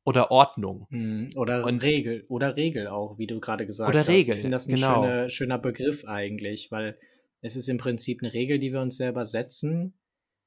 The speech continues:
Speaker 2: die auch, die man auch verletzen kann und ja, die 'ne, also Regel f-, Re-,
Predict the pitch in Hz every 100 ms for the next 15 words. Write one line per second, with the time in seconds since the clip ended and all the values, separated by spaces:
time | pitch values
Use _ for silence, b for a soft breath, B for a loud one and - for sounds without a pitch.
0 | _ _ 117 131 110 131 127 - 127 110
1 | 117 110 107 - 104 107 - 165 160 160
2 | 170 190 170 131 131 127 - 156 143 -
3 | 113 135 123 104 - _ _ _ _ _
4 | _ _ _ - 123 127 123 120 110 117
5 | 110 110 117 135 127 131 160 131 120 117